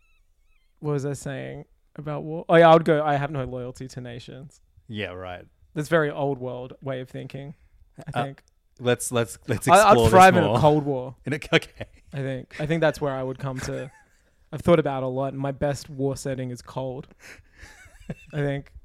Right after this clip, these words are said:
Speaker 2: Like
Speaker 1: Just
Speaker 2: you've got a switch. <laughs>
Speaker 1: Yeah. Just, like
Speaker 2: Angus, war setting.
Speaker 1: War setting, yeah.
Speaker 2: <laughs> Cold.
Speaker 1: Yeah,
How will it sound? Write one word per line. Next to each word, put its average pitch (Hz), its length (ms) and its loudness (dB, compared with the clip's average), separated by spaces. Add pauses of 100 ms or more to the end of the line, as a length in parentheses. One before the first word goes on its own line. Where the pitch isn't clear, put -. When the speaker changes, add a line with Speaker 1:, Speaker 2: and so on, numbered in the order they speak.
(200)
Speaker 2:
Like - 80 -10
Speaker 1:
Just 160 180 0
Speaker 2:
you've 135 140 0
got 123 100 4
a 117 60 0
switch. 104 600 -6 (300)
<laughs> - 300 -6
Speaker 1:
Yeah. 170 360 6 (400)
Just, - 360 -6
like 151 240 0 (480)
Speaker 2:
Angus, 120 600 -8
war 110 300 -8
setting. 87 440 -14 (140)
Speaker 1:
War 151 160 0
setting, 135 320 -6
yeah. 127 220 -8
Speaker 2:
<laughs> 120 140 -16
Cold. - 240 -10 (1160)
Speaker 1:
Yeah, 143 280 -6